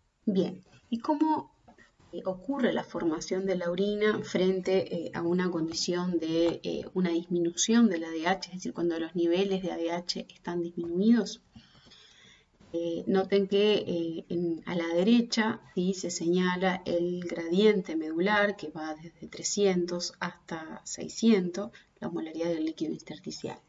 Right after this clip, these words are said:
Entonces, una vez que, eh, el ultrafiltrado llega al primer sector de la nefrona, al túbulo proximal, recuerdan que ese líquido es isoosmolar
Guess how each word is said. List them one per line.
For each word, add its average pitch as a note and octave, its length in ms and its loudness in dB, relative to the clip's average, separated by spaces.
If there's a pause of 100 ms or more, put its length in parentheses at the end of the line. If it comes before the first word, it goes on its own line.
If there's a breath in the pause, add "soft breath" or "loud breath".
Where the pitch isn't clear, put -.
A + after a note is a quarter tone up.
(640 loud breath)
Entonces, F3+ 560 -4 (800 loud breath)
una C4+ 160 4
vez C#4+ 200 8
que, C4 380 4
eh, F#3 760 2
el F#3+ 160 -2
ultrafiltrado G#3+ 1000 2
llega G3 480 2
al F3+ 220 -4
primer A#3 400 2
sector - 500 -4
de E3+ 140 -4
la - 100 -4
nefrona, G#3 720 2
al F3 320 -4
túbulo F3 420 -2
proximal, G#3 760 2 (380 loud breath)
recuerdan F3+ 580 0
que F3+ 360 0
ese F#3 260 -2
líquido F#3+ 640 0
es F3 340 -4
isoosmolar F3 920 2